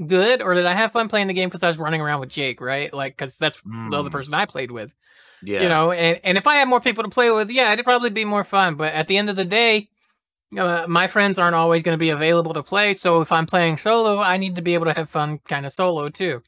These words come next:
Speaker 2: Of course, yeah, yeah.
Speaker 1: Um, and the thing that worries me the most is just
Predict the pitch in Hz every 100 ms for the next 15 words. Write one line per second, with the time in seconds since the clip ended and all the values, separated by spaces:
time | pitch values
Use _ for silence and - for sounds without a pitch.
0 | _ _ _ - - 98 85 - 98 90
1 | 170 151 143 139 135 123 _ _ _ _
2 | _ _ _ _ _ _ _ _ _ _
3 | _ _ _ _ _ _ _ - 190 190
4 | - 240 226 208 214 190 196 190 214 247
5 | 240 208 196 208 -